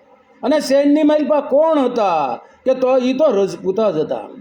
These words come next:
અને ત્યારે મહારાણા પ્રતાપ જેવા પ્રતાપી પુરુષની પણ જીત ન થાય, કારણ કે એના ચૌદ ભાઈઓની માઇલપાથી બે ભાઈ તો એના પણ પોતાની હામાં જ લડતા હતા. એટલે અંદરો અંદર લડાવવાની કૂરનીતિ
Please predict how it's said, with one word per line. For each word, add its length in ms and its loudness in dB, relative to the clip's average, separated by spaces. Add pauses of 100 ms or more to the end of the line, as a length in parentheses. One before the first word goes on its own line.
(880)
અને 220 -2
ત્યારે 380 2
મહારાણા 520 0
પ્રતાપ 420 0
જેવા 280 0
પ્રતાપી 500 -2
પુરુષની 1700 -4
પણ 440 0
જીત 280 0
ન 220 2
થાય, 260 0
કારણ 500 0 (480)
કે 60 2
એના 380 2
ચૌદ 440 0
ભાઈઓની 420 2
માઇલપાથી 500 0
બે 220 2
ભાઈ 240 0
તો 140 0
એના 360 0
પણ 240 -2
પોતાની 460 0
હામાં 320 -2
જ 160 -4
લડતા 280 -4
હતા. 220 -10 (1160)
એટલે 140 2
અંદરો 520 2
અંદર 300 2
લડાવવાની 600 2
કૂરનીતિ 920 0